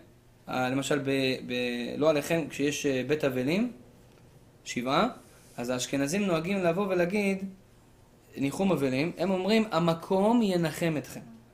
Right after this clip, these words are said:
ספרדים אומרים, "מן השמיים תנוחמו." זה מנהג של שתי, שתי העדות. אבל אשכנזים אומרים, "המקום ינחם אתכם." איזה מקום?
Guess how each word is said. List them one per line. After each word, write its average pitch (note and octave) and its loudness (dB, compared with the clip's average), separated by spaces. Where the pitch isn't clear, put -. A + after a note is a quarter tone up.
ספרדים G#3 4
אומרים, A3 4
"מן G3+ 4
השמיים F#3 2
תנוחמו." D3+ 0
זה A3+ -8
מנהג A3 0
של F3 -6
שתי, E3 -4
שתי - -2
העדות. C#3+ 0
אבל D3+ 4
אשכנזים F#3+ 2
אומרים, A#3+ 6
"המקום G3 4
ינחם F3+ 2
אתכם." B2 -4
איזה F3 0
מקום? G3+ -2